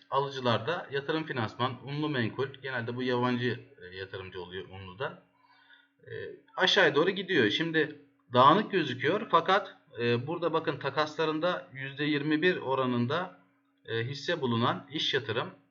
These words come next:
alım yapmış. Yapı Kredi alım yapmış. Şöyle bakalım, Gedik Yatırım. Bunlar hep takasında saklayanlar. Yani şurada ilk beş kurum, e, görünüyor arkadaşlar.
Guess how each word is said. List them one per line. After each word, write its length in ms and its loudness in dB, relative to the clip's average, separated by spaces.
alım 280 -2
yapmış. 580 -2
Yapı 220 -4
Kredi 380 2
alım 280 -2
yapmış. 560 -2
Şöyle 320 -2
bakalım, 440 -2
Gedik 300 -4
Yatırım. 380 -4
Bunlar 280 -2
hep 200 -2
takasında 480 -2
saklayanlar. 580 0
Yani 260 2
şurada 340 -2
ilk 280 -8
beş 220 2
kurum, 360 -2
e, 140 -2
görünüyor 540 0
arkadaşlar. 760 -6